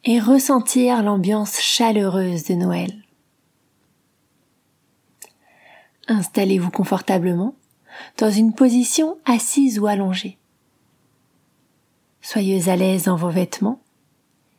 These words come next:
et commencez par fermer les yeux. Nous allons commencer par détendre tout votre corps. Imaginez au sommet de votre tête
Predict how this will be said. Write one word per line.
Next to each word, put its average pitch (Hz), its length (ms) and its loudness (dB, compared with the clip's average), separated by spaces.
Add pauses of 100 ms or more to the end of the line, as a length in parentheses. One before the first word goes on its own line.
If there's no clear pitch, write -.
(120)
et 202 140 -16
commencez 285 560 2
par 226 180 -2
fermer 196 380 0
les 185 320 -2
yeux. - 100 -8 (2750)
Nous 226 180 2
allons 220 300 2
commencer 269 760 2
par 220 220 0
détendre 247 520 2 (140)
tout 294 400 4
votre 233 380 0
corps. 190 880 -6 (2500)
Imaginez 208 560 2
au 208 60 0
sommet 208 420 0
de 185 140 0
votre 180 280 -4
tête - 500 -4